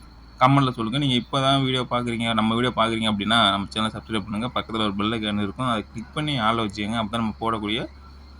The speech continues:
ஒவ்வொரு வீடியோவும் உங்களுக்கு தொடர்ந்து வந்துகிட்டே இருக்கும். வாங்க, இப்ப நம்ம வீடியோ முழுவதும் பார்க்கலாம். போன முறை நம்ம போட்டிருந்த வீடியோ நீங்க பார்த்திருப்பீங்க. ஏன்னா, அதே இடத்துல தான் இன்னைக்கு நம்ம வந்து வலை போட்டிருக்கோம்.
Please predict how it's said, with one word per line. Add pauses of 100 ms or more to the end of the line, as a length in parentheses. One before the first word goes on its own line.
(140)
ஒவ்வொரு
வீடியோவும்
உங்களுக்கு
தொடர்ந்து
வந்துகிட்டே
இருக்கும்.
வாங்க,
இப்ப
நம்ம
வீடியோ
முழுவதும்
பார்க்கலாம். (1500)
போன
முறை (200)
நம்ம
போட்டிருந்த
வீடியோ
நீங்க
பார்த்திருப்பீங்க.
ஏன்னா, (240)
அதே
இடத்துல
தான்
இன்னைக்கு
நம்ம
வந்து
வலை
போட்டிருக்கோம்.